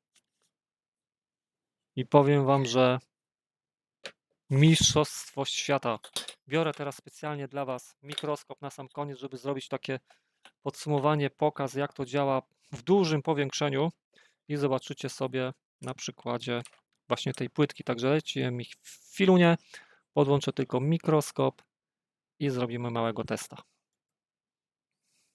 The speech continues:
Dobra, słuchajcie, kochani, mam tutaj już tą płytkę pod mikroskopem. Zobaczcie, tu mam ten układ, zaraz go usmaruję, y, topnikiem. Troszeczkę wezmę na śrubokręt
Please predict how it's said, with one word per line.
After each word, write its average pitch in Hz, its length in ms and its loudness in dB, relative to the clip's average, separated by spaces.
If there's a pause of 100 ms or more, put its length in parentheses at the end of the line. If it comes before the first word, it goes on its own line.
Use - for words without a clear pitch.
(260)
Dobra, 151 280 2
słuchajcie, - 400 0
kochani, 151 360 -2
mam 160 160 4
tutaj 160 260 -2
już 151 140 -6
tą 151 140 -4
płytkę 160 280 -4
pod 147 160 -4
mikroskopem. 147 640 2 (760)
Zobaczcie, 143 520 2
tu 156 160 -2
mam 151 160 6
ten 139 200 0
układ, 151 520 2 (100)
zaraz 143 340 4
go 143 280 2
usmaruję, 147 600 0 (720)
y, 139 160 2
topnikiem. 156 560 2 (1300)
Troszeczkę - 440 -4
wezmę 135 480 -2 (520)
na 143 140 -6
śrubokręt 143 800 2